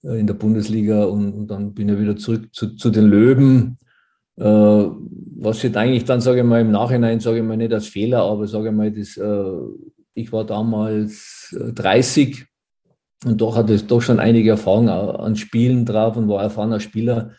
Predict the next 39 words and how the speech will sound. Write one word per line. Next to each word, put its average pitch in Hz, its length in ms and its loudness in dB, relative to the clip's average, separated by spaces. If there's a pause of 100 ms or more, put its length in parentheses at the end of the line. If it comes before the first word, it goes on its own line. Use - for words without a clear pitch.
(600)
Und 113 100 -6
habe 113 140 0
halt 98 80 0
auch 107 120 -2
schon 117 160 -4
gedacht, 110 320 -4
dass 110 120 -4
man 107 100 -2
da 107 140 0
als 107 180 -2
erfahrener 104 480 -4
Spieler 117 300 -4
mal 110 180 -4
die 104 220 -6
ein 107 160 -4
oder 107 180 -2
andere 107 220 -4
Pause 113 380 -4
bekommt 113 580 -2
vom, 110 320 -6
vom 107 180 -2
Trainer, 110 400 -2
wo 110 80 -6
man 110 140 -4
sagt, 107 240 -6
„Okay, 110 260 -4
für 110 180 -6
mich 117 200 -4
ist 113 160 -6
wichtig, 117 300 -6
dass 107 180 -2
er 110 40 0
am 104 120 0
Samstag 107 420 -6
abliefert 113 500 -4
und 107 120 0
nicht 107 160 0
am 107 160 -2
Dienstagnachmittag.“ 113 880 -4